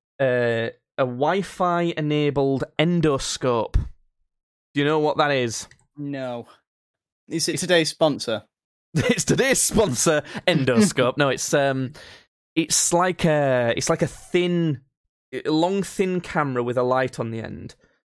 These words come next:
Speaker 1: that you can, like,
Speaker 2: All
Speaker 1: stick
Speaker 2: right.
Speaker 1: in places to, to see stuff, and it connects to your phone and you
Speaker 2: Oh,
Speaker 1: can see the image.
Speaker 2: yeah, I know. You stick it down your pee hole, yeah.
Speaker 1: Oof, God. I wouldn't dare. It's a bit thick for that. I don't,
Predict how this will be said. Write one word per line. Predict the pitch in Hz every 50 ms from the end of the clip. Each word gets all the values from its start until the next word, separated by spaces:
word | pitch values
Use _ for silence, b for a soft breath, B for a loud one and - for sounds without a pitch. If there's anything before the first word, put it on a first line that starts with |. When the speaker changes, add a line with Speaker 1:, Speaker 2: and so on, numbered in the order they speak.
| _ -
Speaker 1:
that | - -
you | -
can, | - 131 120
like, | 120 117 - -
Speaker 2:
All | 170 170 156
Speaker 1:
stick | 131
Speaker 2:
right. | 110 -
Speaker 1:
in | 135 123 120 -
places | - 113 113 107 117 - - 110 98 110 - -
to, | - 117 110
to | - - - -
see | - 131 120
stuff, | - - - -
and | - -
it |
connects | - 147 165 - - -
to | 160
your | 139
phone | - 113 110 110 113 113
and | 113 233
you | 220
Speaker 2:
Oh, | 220 214
Speaker 1:
can | 208 196
see | 185 190
the | - -
image. | 185 190
Speaker 2:
yeah, | 196 196 -
I | 208 214 214
know. | 196 175 151 147
You | 139 143 165
stick | 160 - - 175 156 -
it | 151
down | 160 156 147
your | 139 135
pee | - - 160 147
hole, | 139 135 120 117 113 117
yeah. | 117 110 107 - - _ _ _ _ _ _ _ _ _ _ _ _ _ - 135
Speaker 1:
Oof, | 117 - - -
God. | 123 117 104 95 - - _ _ _ _ _ _ _ _ -
I | 120
wouldn't | 117 113 113 113 - - -
dare. | 117 117 110 113 110 110 _ _ _ _ _ _ _ _ _ _ _
It's | 120 -
a | 147 123
bit | 131 123 349 330
thick | - 131 - -
for | - - 110
that. | 113 117 110 104 101 - -
I | - 117
don't, | - -